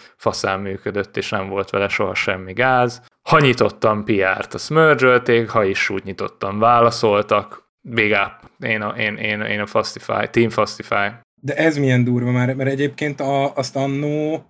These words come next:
Speaker 2: nem a Matteo, hanem egy másik Nier formosok mesélték, hogy ezt úgy nem gondolták ők annyira komolyan eredetileg. K-, kellett valami open source, ki kéne rakni, hogy legyen mivel haknizni, de úgy,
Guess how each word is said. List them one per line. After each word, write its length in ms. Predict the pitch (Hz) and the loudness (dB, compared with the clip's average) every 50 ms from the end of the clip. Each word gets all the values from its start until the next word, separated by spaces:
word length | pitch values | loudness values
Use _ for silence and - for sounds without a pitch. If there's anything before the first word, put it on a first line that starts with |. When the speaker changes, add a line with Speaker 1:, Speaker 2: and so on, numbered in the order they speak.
| _ _ _ | _ _ _
Speaker 2:
nem 220 | - 131 151 160 | -2 0 2 4
a 380 | 151 139 135 135 127 127 127 127 - | 6 6 6 6 4 4 0 -2 -2
Matteo, 540 | 135 131 143 143 - - 151 143 143 151 151 | 0 0 0 0 -2 -2 0 2 2 2 0
hanem 260 | 139 151 143 139 139 | -2 -2 -2 -2 -2
egy 80 | 139 | -2
másik 420 | 143 151 147 147 139 - - 123 123 - | -2 -4 -4 -4 -6 -6 -8 -8 -8 -4
Nier 320 | 123 123 123 120 117 113 - _ _ | -2 0 0 0 -2 -4 -8 _ _
formosok 680 | - - 117 113 113 117 113 - - 120 123 - - _ _ _ _ - | -10 -6 -6 -4 -4 -4 -6 -6 -6 -8 -8 -8 -10 _ _ _ _ -10
mesélték, 760 | 110 117 113 - - 123 117 120 120 120 - 120 120 127 127 - | -8 -6 -6 -4 -2 -2 0 -2 -2 -2 -2 0 0 -2 -2 -4
hogy 440 | - 120 120 123 127 127 123 127 127 - _ _ _ - | -6 -4 -2 -2 -2 -2 -4 -6 -8 -10 _ _ _ -2
ezt 380 | - 143 135 - - - - - | -2 -2 -2 -2 -10 -16 -14 -6
úgy 200 | - 175 180 170 - _ - - | -4 -4 -4 -4 -6 _ -14 -6
nem 220 | 185 196 240 247 190 | -2 0 2 2 2
gondolták 600 | 147 131 127 123 117 117 120 123 120 120 120 - | 4 4 4 4 2 2 2 0 0 0 0 -2
ők 180 | 120 117 - | -4 -4 -2
annyira 320 | 117 113 113 117 117 113 - | -4 -4 -4 -2 -4 -6 -6
komolyan 380 | - 113 110 110 110 113 110 | -6 -8 -6 -6 -6 -6 -4
eredetileg. 580 | 113 113 113 110 113 117 120 - 117 120 127 127 - _ - - | -4 -4 -4 -6 -6 -8 -8 -4 -4 -4 -4 -4 -6 _ -20 -12
K-, 160 | - - 226 208 | -8 -8 -6 -2
kellett 400 | - 349 302 240 185 170 156 - | 0 2 2 2 2 0 -2 -2
valami 420 | 202 202 190 180 165 160 156 156 | -2 0 2 2 2 0 0 -2
open 340 | 170 190 180 180 - 165 156 | -2 -2 -2 -2 -2 -2 -2
source, 280 | 143 - 147 135 131 - | -2 -2 -2 -4 -4 -4
ki 80 | - 180 | -8 -10
kéne 260 | - - 131 123 127 | -4 -2 0 0 2
rakni, 320 | 127 147 147 147 - 147 135 | 2 0 0 -2 -4 -6 -4
hogy 260 | 135 135 127 123 127 123 127 _ _ _ _ | -2 -2 0 0 -2 -2 -6 _ _ _ _
legyen 320 | - 127 151 139 139 131 127 | -2 0 2 2 4 4 4
mivel 300 | 123 120 113 117 113 120 | 4 4 4 2 2 2
haknizni, 600 | 123 156 160 160 - 170 160 160 147 156 160 151 | 2 0 -2 -2 -4 -6 -4 -4 -4 -6 -8 -6
de 180 | 147 151 147 | -4 -2 -2
úgy, 240 | 147 151 151 151 151 | 0 0 -2 -2 -4